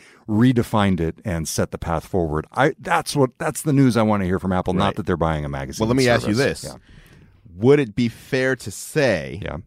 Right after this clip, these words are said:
Speaker 2: you know, Apple didn't create the first smartphone, but they created the first modern smartphone,
Speaker 1: Yep.
Speaker 2: the first modern tablet.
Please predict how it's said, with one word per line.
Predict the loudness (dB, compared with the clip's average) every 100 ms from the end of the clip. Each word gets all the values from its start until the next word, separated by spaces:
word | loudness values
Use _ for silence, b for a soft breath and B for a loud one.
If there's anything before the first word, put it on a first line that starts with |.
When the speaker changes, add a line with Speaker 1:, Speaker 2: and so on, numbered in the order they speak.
| _ _ _ _ _
Speaker 2:
you | -4
know, | -4 -2
Apple | 0 0 0
didn't | 0 -2 -2
create | -2 -4
the | -6
first | -2 0 0 -2
smartphone, | -2 -2 -2 -4
but | -4
they |
created | -6 -4 -4
the | -4
first | -6 -6 -4
modern | -4 -4 -4 -8
smartphone, | -8 -6 -6 -6 -6 -4 -6
Speaker 1:
Yep. | -8 -12 _
Speaker 2:
the | -10 -4
first | -2 -2
modern | -2 -2 -2 -4
tablet. | -8 -8 -8 -8 -8